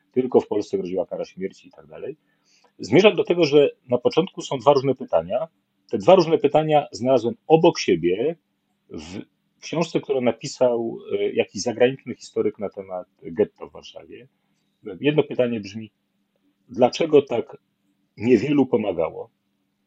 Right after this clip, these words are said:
A drugie pytanie brzmi, dlaczego tak wielu pomagało? I on te pytania postawił obok siebie i uważał, że oba są uzasadnione. To znaczy, że oba są bardzo interesujące i oba za-,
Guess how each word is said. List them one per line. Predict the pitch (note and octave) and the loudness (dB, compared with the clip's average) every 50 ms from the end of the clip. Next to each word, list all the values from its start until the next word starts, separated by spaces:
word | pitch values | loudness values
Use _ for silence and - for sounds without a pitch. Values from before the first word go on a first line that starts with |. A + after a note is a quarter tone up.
| _ _ _ _ _ | _ _ _ _ _
A | - G#2 | -18 -16
drugie | - C#3 D3 D3+ | -14 -6 -6 -4
pytanie | C3 - A#2+ C3 B2 B2 A#2 | -4 2 2 2 2 2 0
brzmi, | A2 G#2 - - B2 A#2+ - _ | -2 -4 -6 -6 -6 -6 -6 _
dlaczego | _ - A2+ - - C3 B2 A#2+ | _ -10 -10 -2 -2 -2 -2 0
tak | - A#2+ G#2 F2+ F2 | -2 -2 -2 -2 -6
wielu | G#2 B2 A2 G#2+ | -10 -8 -10 -10
pomagało? | G2+ - F2 E2 D#2+ - - - _ _ _ _ _ _ _ _ _ _ _ _ _ _ _ _ _ _ _ _ _ _ _ _ _ _ _ _ _ _ _ _ _ _ _ _ _ - | -10 -12 -18 -20 -20 -20 -20 -20 _ _ _ _ _ _ _ _ _ _ _ _ _ _ _ _ _ _ _ _ _ _ _ _ _ _ _ _ _ _ _ _ _ _ _ _ _ -2
I | G#2 | -2
on | C#3 | 0
te | - - | 0 0
pytania | - E3+ F3 F3 | 4 4 4 4
postawił | D#3+ - - D#3 D#3 D#3 | 4 2 0 2 2 4
obok | D3+ D3 C#3 - | 4 4 2 2
siebie | - - G#2 E2 E2 G2 B2 E3 F3 - _ _ _ | 4 4 4 4 4 2 0 0 0 -2 _ _ _
i | D3+ D3 | -2 0
uważał, | D3 C#3+ A#2 C#3 D3+ D#3 D#3 C#3 | 0 2 0 0 0 2 0 2
że | A#2+ C#3 | 4 2
oba | C#3+ C3+ C3+ | 2 2 0
są | B2 - C3 | 0 0 -10
uzasadnione. | A#2+ A2+ A2 - - G2+ F2+ D#2 _ _ _ _ _ _ _ _ _ _ _ _ _ _ _ _ _ _ _ _ _ _ _ _ _ _ | -12 -12 -10 -10 -10 -12 -12 -12 _ _ _ _ _ _ _ _ _ _ _ _ _ _ _ _ _ _ _ _ _ _ _ _ _ _
To | - A2+ | -12 -8
znaczy, | G2+ A#2+ C3 B2 - - A#2 | -2 0 -2 0 0 -2 -4
że | G2+ B2 C3+ | -4 -2 -2
oba | - C#3 B2+ C3+ C3 B2+ | -2 0 4 6 6 6
są | A#2 - - B2 A#2 | 4 2 -4 -6 -2
bardzo | G2 A#2+ B2 A#2+ A2+ B2 | 2 2 2 4 2 0
interesujące | A2+ G#2 - A2+ A2 G#2 - - A2 A#2 A#2+ A#2+ - - B2+ A#2+ A#2 | -2 0 -2 -4 -4 -4 -4 -4 -4 -4 -4 -6 -10 -10 -10 -10 -6
i | A#2 A2 | -2 -2
oba | A2 A2 G2+ A2 G2+ | -2 0 0 -2 -2
za-, | F#2+ G2+ | -2 -4